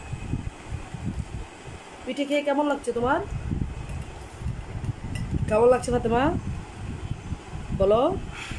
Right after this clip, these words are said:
উহ, পিঠেটা খুব গরম। ফাতেমা ফু দিয়ে ঠান্ডা করছে। ফাতেমা, ভাল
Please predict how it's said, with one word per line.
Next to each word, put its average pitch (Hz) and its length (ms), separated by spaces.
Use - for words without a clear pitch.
উহ, 311 260
পিঠেটা 208 360
খুব 202 180
গরম। 190 300
ফাতেমা 208 380
ফু 220 120
দিয়ে 208 260
ঠান্ডা 202 240
করছে। 202 400
ফাতেমা, 240 420
ভাল 247 120